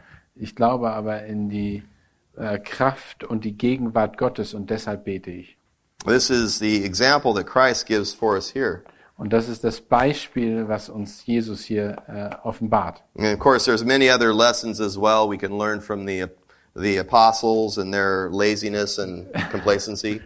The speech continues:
Speaker 1: Wir können noch vieles hier le-, lernen von den Aposteln, ihre, ihre,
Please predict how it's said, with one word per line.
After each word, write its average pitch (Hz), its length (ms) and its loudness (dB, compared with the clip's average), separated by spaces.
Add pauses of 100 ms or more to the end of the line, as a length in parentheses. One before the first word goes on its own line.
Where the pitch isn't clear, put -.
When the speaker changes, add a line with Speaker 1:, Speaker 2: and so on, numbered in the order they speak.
(240)
Speaker 1:
Wir 110 120 -2
können 120 200 2
noch 117 140 -2
vieles 143 320 2
hier 120 200 0
le-, 113 340 -4
lernen 117 360 0
von 110 180 -4
den 110 120 -4
Aposteln, 110 600 -4
ihre, 104 320 -4 (460)
ihre, 98 920 -4